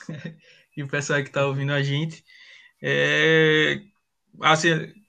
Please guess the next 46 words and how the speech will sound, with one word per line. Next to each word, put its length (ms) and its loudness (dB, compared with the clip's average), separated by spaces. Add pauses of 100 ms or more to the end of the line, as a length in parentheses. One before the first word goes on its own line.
(340)
semana 400 0
passada 580 4
quase 240 4
que 60 -8
eu 60 -2
não 200 -2
conseguia 400 0
gravar, 520 2
né? 120 -8 (840)
O 100 -8
episódio 480 -4
de, 600 -6
de 200 -4
O 160 4
L, 360 2
né? 160 -6 (120)
Eu 160 -4
tinha 140 2
até 180 4
falado 280 2
com 180 0
ele, 160 6
né? 140 4
Que, 80 -2
tipo, 240 -12 (640)
duas 320 4
coisas 240 0
que 80 0
eu 140 4
gosto 340 4
de 80 -2
falar 640 2
é 200 6
O 160 8
L, 320 6
porque 280 0
Seattle 460 2
vai 260 0
muito 320 -2
mal 220 0
nisso, 240 -6
então 180 -10
tô 140 -4
sempre 340 -8
de 160 -4
olho. 280 -4